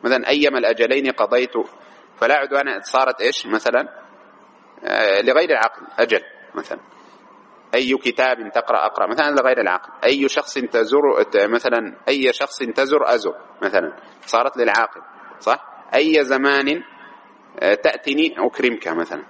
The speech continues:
صارت للزمان مثلًا. أي مكان مثلًا. طيب، وكذلك أين، وهي للمكان، ويستحسن أن تكون معها ما، يعني، أينما تكون يدرككم، جزمت فعله،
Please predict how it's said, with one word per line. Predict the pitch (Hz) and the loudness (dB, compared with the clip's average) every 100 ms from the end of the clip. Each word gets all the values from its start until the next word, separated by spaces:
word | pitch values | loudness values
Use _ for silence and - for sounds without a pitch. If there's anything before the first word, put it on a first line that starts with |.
| - | -8
صارت | 107 123 - | -2 0 0
للزمان | 135 120 117 104 | 0 0 0 -2
مثلًا. | 85 - - - - | -6 -14 -20 -18 -2
أي | 135 147 139 | 2 4 2
مكان | 131 123 135 139 131 113 | 0 -2 0 -2 -2 -2
مثلًا. | 120 123 101 - - - - - - - - - - - - - | 0 2 0 -4 -20 -20 -20 -20 -20 -20 -20 -20 -20 -20 -20 -2
طيب، | 123 160 - - - - - | 0 0 -2 -8 -20 -18 2
وكذلك | 131 170 170 - 147 165 175 180 180 196 - - - - | 4 4 2 -2 2 2 2 0 0 -2 -6 -20 -16 0
أين، | 156 165 170 226 - | 2 4 2 0 0
وهي | 131 156 | 2 2
للمكان، | 151 120 117 147 214 | 2 0 0 0 0
ويستحسن | 165 131 156 160 - 170 202 170 | -2 0 0 0 -4 -4 -2 -2
أن | 151 | -2
تكون | 143 143 165 160 | 0 -2 0 0
معها | 160 156 160 | 0 2 0
ما، | 156 139 | 0 -2
يعني، | 101 - - - - | -2 -12 -20 -16 0
أينما | 156 185 180 165 | 2 4 2 0
تكون | 151 139 - 240 233 117 - - - - | 0 -2 2 2 2 -2 -6 -20 -20 -4
يدرككم، | 113 120 147 - - 123 113 - - - - - 120 | -4 0 -2 -4 -4 -4 -4 -20 -20 -20 -20 -16 -2
جزمت | 131 147 151 | 0 0 0
فعله، | 127 110 101 | 2 2 2